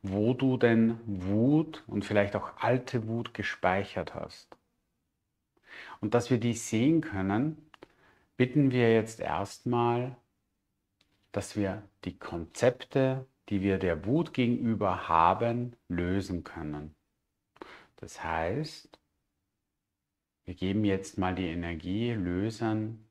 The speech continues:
von Manipulationsenergie rein, lösen von Selbstboykott. Und das fließt jetzt mal in so einem violetten Licht über dein Kronenchakra ein.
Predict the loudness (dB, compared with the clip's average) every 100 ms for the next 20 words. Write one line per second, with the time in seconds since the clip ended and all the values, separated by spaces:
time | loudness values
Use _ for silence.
0 | _ -4 -4 -4 -8 _ _ -8 -4 -4
1 | -4 -6 -8 -8 -6 -8 -10 -8 -6 -8
2 | -8 -8 -6 -6 -6 -6 -6 -6 -8 -10
3 | -12 -18 _ _ _ _ -20 -20 _ -10
4 | -4 -2 -2 -4 -4 -4 -6 -8 -8 -8
5 | -10 -18 _ -12 -6 -6 -8 -14 -4 -4
6 | -4 -8 -8 -10 -20 -20 _ _ _ _
7 | _ _ _ _ _ _ _ _ -20 -20
8 | -20 -16 -12 -8 -8 -8 -4 -4 -2 -4
9 | -2 0 2 4 0 -2 -4 -4 -2 -2
10 | 0 -2 -2 -4 -2 -4 -6 -12 -8 -6
11 | -6 -4 -4 -6 -10 _ _ _ _ _
12 | _ _ _ _ _ _ _ _ -18 -14
13 | -8 -4 0 0 -2 -2 -4 -6 -10 -6
14 | -6 -8 _ _ -8 -4 -4 -6 -8 -12